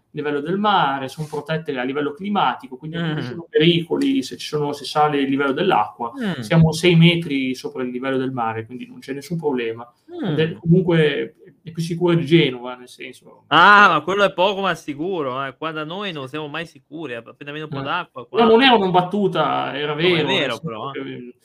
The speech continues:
Speaker 1: cioè, Venezia hanno fatto la diga, perlomeno, quindi un po' di positività su
Speaker 2: Eh,
Speaker 1: quello ce l'hanno.
Speaker 2: ma,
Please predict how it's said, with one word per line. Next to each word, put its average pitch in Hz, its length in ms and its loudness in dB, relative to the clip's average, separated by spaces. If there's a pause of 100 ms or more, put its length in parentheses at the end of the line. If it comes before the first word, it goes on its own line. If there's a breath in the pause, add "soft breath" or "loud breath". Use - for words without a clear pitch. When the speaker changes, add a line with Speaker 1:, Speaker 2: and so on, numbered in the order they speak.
(280)
Speaker 1:
cioè, 165 300 0
Venezia 247 540 0
hanno 165 120 -6
fatto 156 220 -6
la 147 100 -2
diga, 127 760 -6
perlomeno, 127 720 -16
quindi 123 240 -20 (100)
un - 120 -20
po' 143 100 -2
di 139 80 -2
positività 143 840 2
su - 120 -10
Speaker 2:
Eh, 117 60 -8
Speaker 1:
quello 135 260 0
ce 127 140 -6
l'hanno. 123 320 0
Speaker 2:
ma, 135 140 -8